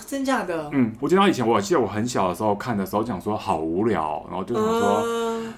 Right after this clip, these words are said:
Speaker 2: 他说到底是变来变去，到底是现在怎样？我就，我就搞不懂，而且那时候我只看完一还是什么之类，我就有点看不下去。
Speaker 1: 嗯。
Speaker 2: 然后我记得前几年就是也是过年的时候，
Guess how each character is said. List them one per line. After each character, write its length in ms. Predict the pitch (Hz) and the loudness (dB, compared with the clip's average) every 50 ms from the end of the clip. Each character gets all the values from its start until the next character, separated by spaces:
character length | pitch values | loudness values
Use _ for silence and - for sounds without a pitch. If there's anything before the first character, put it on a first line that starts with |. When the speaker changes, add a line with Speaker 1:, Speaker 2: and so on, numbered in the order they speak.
| - - - | -18 -18 -10
Speaker 2:
他 60 | 127 | -4
说 120 | 120 135 135 | -2 -2 0
到 180 | 135 165 131 | 2 2 2
底 60 | 104 | 2
是 160 | 98 104 110 - - - - | 0 -4 -8 -12 -14 -10 -2
变 140 | - 139 113 | 0 2 2
来 80 | 107 | 2
变 140 | 101 120 107 | 2 0 0
去， 100 | 113 107 | 0 0
到 140 | 101 104 92 | 2 2 2
底 60 | 87 | 2
是 100 | 98 101 | 0 -4
现 100 | 104 101 | -2 -2
在 80 | 92 90 | -2 -4
怎 160 | 87 - 87 80 | -4 -8 -12 -10
样？ 120 | 87 85 | -8 -6
我 60 | 85 82 | -4 -4
就， 100 | 117 - - | -4 -2 0
我 80 | 95 | 0
就 60 | 110 123 | 0 0
搞 160 | 123 85 78 | 0 -2 -4
不 100 | 90 98 | -4 -4
懂， 140 | - - 110 | -4 -2 -2
而 40 | |
且 60 | 113 117 | -2 0
那 60 | 123 | 0
时 80 | 127 | 0
候 80 | 123 107 | 0 -2
我 40 | 92 | -2
只 60 | 82 | -4
看 180 | - - 113 98 | -6 -8 -6 -4
完 160 | 87 80 73 - - | -4 -6 -6 -10 -12
一 180 | - 98 95 90 | -12 -10 -10 -8
还 100 | 82 82 | -8 -8
是 80 | 87 95 | -8 -8
什 120 | - 82 | -8 -8
么 100 | 76 78 - - | -12 -12 -12 -8
之 80 | 87 | -6
类， 80 | 82 82 | -6 -4
我 120 | 80 82 | -4 -4
就 100 | 85 - 101 | -4 -2 0
有 60 | 98 | 0
点 140 | 90 82 78 | 0 -2 -4
看 180 | - 104 92 | -6 -6 -6
不 60 | 80 80 | -6 -6
下 180 | - 80 78 | -8 -8 -10
去。 240 | - - - - - - | -10 -14 -14 -14 -12 -8
Speaker 1:
嗯。 360 | 190 185 180 180 180 180 - - - - | -6 -4 -4 -4 -6 -10 -14 -16 -10 -4
Speaker 2:
然 100 | 156 175 | 0 2
后 60 | 165 | 2
我 40 | 151 | 4
记 60 | 175 | 4
得 80 | 170 160 | 2 0
前 180 | - 135 120 123 | 0 0 -2 -2
几 120 | 113 104 | -2 -4
年 260 | 92 90 85 87 90 | -4 -4 -4 -6 -6
就 140 | 90 - 120 | -4 -4 -4
是 140 | 107 113 117 | -2 0 0
也 80 | 95 | 0
是 80 | 87 104 | 0 -2
过 240 | 101 - 135 107 92 | -4 0 0 2 2
年 140 | 82 82 76 | 0 -2 -10
的 100 | 80 80 | -10 -12
时 160 | - - 80 78 | -12 -12 -12 -8
候， 200 | 87 85 80 | -6 -8 -8